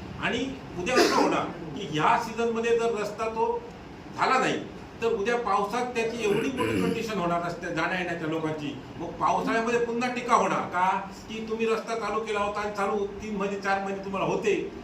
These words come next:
त्या पाच महिन्यात तुम्ही काय केलं, अशी पण टीका त्यावेळी परत येणार. वस्तुस्थिती अशी आहे की रस्ता करत असताना जाग्या जाग्यावर त्या मोऱ्या म्हणजे काजवे करायच्या आहेत, जाग्या जाग्यावर कुठेतरी रुंदीकरण करायचं आहे,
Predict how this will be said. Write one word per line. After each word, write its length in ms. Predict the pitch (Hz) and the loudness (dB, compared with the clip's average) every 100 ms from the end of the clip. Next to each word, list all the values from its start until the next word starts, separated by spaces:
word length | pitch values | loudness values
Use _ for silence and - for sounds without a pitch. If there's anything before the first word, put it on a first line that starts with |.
| - | -8
त्या 100 | 190 | -4
पाच 240 | 196 202 196 | 0 0 0
महिन्यात 240 | 202 202 | -2 -4
तुम्ही 160 | 214 226 | -4 4
काय 220 | 233 226 | 6 6
केलं, 400 | 196 160 151 151 - - - - | 4 2 2 0 -4 -12 -14 -8
अशी 180 | 160 - | -6 -4
पण 240 | 254 254 233 | -2 -2 -2
टीका 260 | 226 233 | 0 0
त्यावेळी 320 | 226 226 233 | 2 2 2
परत 280 | - 220 190 | 2 0 0
येणार. 300 | 175 156 156 - - - - - - | 0 0 -2 -6 -12 -14 -14 -12 -8
वस्तुस्थिती 520 | 175 - 240 233 - | -6 -6 -6 -6 -2
अशी 200 | 233 214 | 0 0
आहे 280 | 185 151 151 - - - - | 0 0 -2 -4 -10 -12 -8
की 80 | 180 | -4
रस्ता 360 | 190 190 240 | -2 0 0
करत 340 | 233 214 196 190 | 0 -2 -4 -6
असताना 520 | 190 196 208 214 - - - - 139 | -4 -4 -4 -4 -8 -10 -12 -10 -2
जाग्या 240 | 160 180 | -2 0
जाग्यावर 400 | 180 180 180 185 185 | -2 -2 -2 -4 -2
त्या 340 | 180 180 180 | 0 0 -2
मोऱ्या 300 | 160 165 156 | -2 0 2
म्हणजे 300 | 139 151 160 | 0 0 -2
काजवे 500 | 156 147 - 151 190 | -2 -6 -2 0 2
करायच्या 400 | 196 151 131 127 | 2 2 0 0
आहेत, 180 | 120 120 - - - - | -2 -4 -8 -10 -10 -4
जाग्या 220 | 143 175 | 0 0
जाग्यावर 300 | 170 170 170 | 0 -2 -2
कुठेतरी 400 | - 165 156 160 | -4 -6 -4 -2
रुंदीकरण 420 | 165 180 190 190 | 0 -2 0 -2
करायचं 360 | 151 139 131 135 | -2 -2 -2 -4
आहे, 120 | 131 | -4